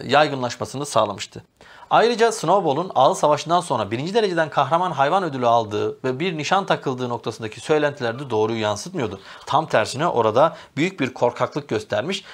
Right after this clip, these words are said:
ve bu ödülü aldığını kendisi yaymış ve hayvanların zihnine bunu sokmuştu. Hayvanlar bu konuda biraz şaşırdılar ve düşündüler, böyle bir şey hatırlamıyorlardı. Ama yine de belleğin yanıltıcı olduğu Schuyler tarafından söylendiği için bunu da kabul etmişlerdi.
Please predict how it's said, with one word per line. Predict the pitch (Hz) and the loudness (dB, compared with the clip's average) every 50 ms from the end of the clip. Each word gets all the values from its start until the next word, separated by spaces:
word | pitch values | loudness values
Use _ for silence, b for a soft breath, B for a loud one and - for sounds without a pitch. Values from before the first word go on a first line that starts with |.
| B B 139 | B B 2
ve | 139 131 - - - | 2 2 2 0 -4
bu | 143 190 220 175 | -2 -2 0 0
ödülü | 151 139 131 123 | -2 -2 0 2
aldığını | 117 127 131 120 117 117 120 165 202 202 | 4 4 2 2 0 -4 -6 -6 -8 -8
kendisi | - - 123 120 127 135 131 - 156 | -6 -6 -6 -4 -4 -6 -6 -4 0
yaymış | 135 117 107 107 131 165 170 - | 2 2 2 2 -2 -6 -4 -2
ve | 123 | 0
hayvanların | 127 135 131 123 117 110 110 104 107 | 2 2 0 0 -4 -4 -6 -6 -6
zihnine | 113 123 127 123 147 160 135 120 | -8 -8 -6 -4 -4 -4 -4 -6
bunu | 127 160 | -8 -8
sokmuştu. | - - 120 - - 120 107 - - - 110 B B B B B B B | -2 0 0 0 0 -6 -10 -10 -10 -12 -14 B B B B B B B
Hayvanlar | - 208 254 320 302 294 277 240 208 214 | 2 2 4 4 2 2 0 -2 -4 -6
bu | 208 | -2
konuda | - 240 214 170 151 180 196 226 - _ _ | 0 0 2 4 4 2 2 2 -4 _ _
biraz | - 160 175 190 175 170 - - | -4 2 4 4 4 2 0 -4
şaşırdılar | - - - - - 135 120 117 110 104 92 - B B B B B B - | -2 -2 0 0 0 -2 -2 2 2 2 2 0 B B B B B B -2
ve | 131 131 120 - - - - - - - 127 | 0 0 0 -2 -4 -10 -18 -18 -14 -10 -8
düşündüler, | 135 - 151 147 147 143 160 175 175 170 - _ _ _ | -6 -6 -6 -6 0 2 2 2 2 -2 -10 _ _ _
böyle | 127 123 147 160 156 143 | -2 0 0 0 0 -4
bir | |
şey | 139 - 147 160 160 - - | -4 -4 -4 -4 -6 -8 -10
hatırlamıyorlardı. | - - 131 - 160 190 185 147 113 101 - - - - - B B B B B B | -10 -10 -8 -2 0 0 0 0 -2 -4 -6 -8 -10 -12 -18 B B B B B B
Ama | - 233 220 160 170 180 B B B B B | 2 4 4 4 4 2 B B B B B
yine | - 226 214 139 110 | -4 0 0 0 0
de | 107 107 - - 123 | 0 -2 -2 -2 -2
belleğin | 147 170 165 156 151 147 139 | -2 -2 0 -2 -4 -4 -4
yanıltıcı | 127 131 135 143 135 - - 151 156 | -4 -6 -6 -6 -6 -6 -4 -2 -2
olduğu | 135 117 107 107 104 | -2 -2 -2 -6 -8
Schuyler | - - - 165 147 120 107 | -10 -8 -6 -4 -4 -4 -2
tarafından | - 120 107 101 104 101 98 101 95 95 | 0 0 0 0 -2 -4 -4 -2 -4 -4
söylendiği | - - 120 117 120 123 120 120 131 131 110 | -4 -4 -4 -2 -2 -4 -4 -4 -6 -8 -6
için | - - 131 131 b b b b _ - | -6 -8 -8 -10 b b b b _ -6
bunu | 143 123 104 | -6 -4 0
da | 104 113 - - - | 0 0 0 0 0
kabul | - 117 110 110 | -2 0 0 0
etmişlerdi. | 107 107 - - - - - - - | -4 -6 -8 -10 -8 -6 -6 -8 -8